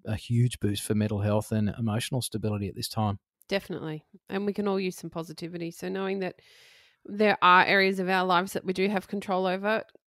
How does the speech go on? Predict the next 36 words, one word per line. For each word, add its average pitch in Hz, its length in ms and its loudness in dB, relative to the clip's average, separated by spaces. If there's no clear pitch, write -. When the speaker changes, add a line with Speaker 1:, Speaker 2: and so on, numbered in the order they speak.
Speaker 2:
does 180 220 2
stimulate 170 500 -2
that - 160 -6
better 165 180 -2
mood. 170 300 -4
It 160 100 -8
does 185 200 -2
stimulate 175 500 -2
the - 60 -14
better 160 200 -2
outlook, 156 520 -2
and 165 100 -4
it - 80 -8
does 165 180 -4
help 175 220 -6
us 170 100 -8
get 165 180 -2
up, - 180 -2
show 185 180 -2
up, - 160 -2
and 180 100 -6
do 180 140 0
the 196 80 -14
things 180 300 -4
we 170 80 -2
need 170 180 -2
to 175 100 -6
do 175 200 -2
in 175 80 -2
this 170 160 -6
time 175 240 -4
that's - 180 -6
a - 20 -4
little 175 140 -4
more 180 160 -2
challenging. 180 500 -6